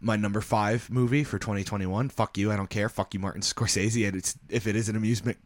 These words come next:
park, that's what he says about the Marvel movies, is that they're like a, an amusement park.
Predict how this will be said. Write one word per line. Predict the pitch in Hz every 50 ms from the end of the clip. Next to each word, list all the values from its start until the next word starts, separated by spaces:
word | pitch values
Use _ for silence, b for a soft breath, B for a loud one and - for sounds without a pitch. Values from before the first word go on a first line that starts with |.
| -
park, | - 127 120 139 135 - - b b b b b b -
that's | 113 113 101 110
what | 110 92
he | 92 85
says | - 85 80 78
about | 85 80 85 -
the | -
Marvel | 82 82 80 82 82 80
movies, | 80 80 80 80 82 82 82 80
is | 90 85
that | 90 85
they're | - 82
like | 80 78 78 -
a, | 85 80 76 -
an | 90 87
amusement | 82 80 80 78 80 80 80 76
park. | - - 78 73 76 - - -